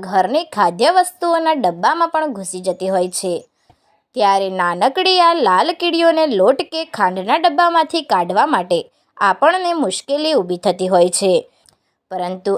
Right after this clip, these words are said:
આજે અમે તમને એકાદ બે એવી ટ્રીક બતાવવા જઈ રહ્યા છીએ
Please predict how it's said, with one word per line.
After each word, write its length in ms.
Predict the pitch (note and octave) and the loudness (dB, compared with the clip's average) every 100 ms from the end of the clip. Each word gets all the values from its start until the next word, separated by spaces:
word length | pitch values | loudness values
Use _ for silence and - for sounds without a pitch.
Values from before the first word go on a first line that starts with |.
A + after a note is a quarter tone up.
| - | 0
આજે 260 | F#3 F#3 A3+ | 0 2 2
અમે 200 | D#4+ F#4 F#4+ | 2 2 2
તમને 360 | F4+ E4+ E4+ E4+ - F#3+ | 2 2 2 -2 -2 -4
એકાદ 360 | G3 A3+ D4+ E4 | 0 2 2 2
બે 80 | F4 | 2
એવી 180 | E4 D#4+ | 2 0
ટ્રીક 400 | D4+ - G3 B3+ | -6 -6 -8 -2
બતાવવા 480 | D#4 F4 E4+ D#4+ E4 B3+ | 0 2 2 4 2 2
જઈ 200 | G3 A#3 | 0 4
રહ્યા 280 | D#4+ D#4+ E4 - | 4 4 0 -4
છીએ 280 | F3+ F#3 | -6 -6